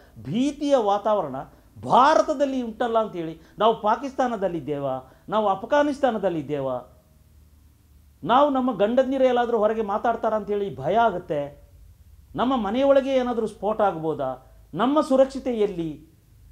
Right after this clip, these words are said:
ನಮಗೆ ಯಾರು ರಕ್ಷಣೆ ಕೊಡ್ತಾರೆ, ಪೊಲೀಸರು ನಿಜವಾಗಿಯೂ ನಾವು ಹಿಂದೂಗಳಿಗೆ ರಕ್ಷಣೆ ಕೊಡ್-, ಕೊಡೋದು ಸಾಧ್ಯನಾ, ಇತ್ಯಾದಿ ಪ್ರಶ್ನೆಗಳನ್ನ ನಮ್ಮ ಮಹಿಳೆಯರು ಎತ್ತಿದ್ದರು. ನಿಮ್ಮ ನಾಟಕ ನೋಡಿದ ಮೇಲೆ ನಮಗೆ ಧೈರ್ಯ ಬರ್ತಾ ಇದೆ,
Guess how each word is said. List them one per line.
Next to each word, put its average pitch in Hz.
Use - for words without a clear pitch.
ನಮಗೆ 247
ಯಾರು 247
ರಕ್ಷಣೆ 262
ಕೊಡ್ತಾರೆ, 185
ಪೊಲೀಸರು 285
ನಿಜವಾಗಿಯೂ 262
ನಾವು 226
ಹಿಂದೂಗಳಿಗೆ 240
ರಕ್ಷಣೆ 226
ಕೊಡ್-, 202
ಕೊಡೋದು 202
ಸಾಧ್ಯನಾ, 170
ಇತ್ಯಾದಿ 302
ಪ್ರಶ್ನೆಗಳನ್ನ 262
ನಮ್ಮ 214
ಮಹಿಳೆಯರು 196
ಎತ್ತಿದ್ದರು. 147
ನಿಮ್ಮ 196
ನಾಟಕ 220
ನೋಡಿದ 214
ಮೇಲೆ 185
ನಮಗೆ 156
ಧೈರ್ಯ 165
ಬರ್ತಾ 185
ಇದೆ, 120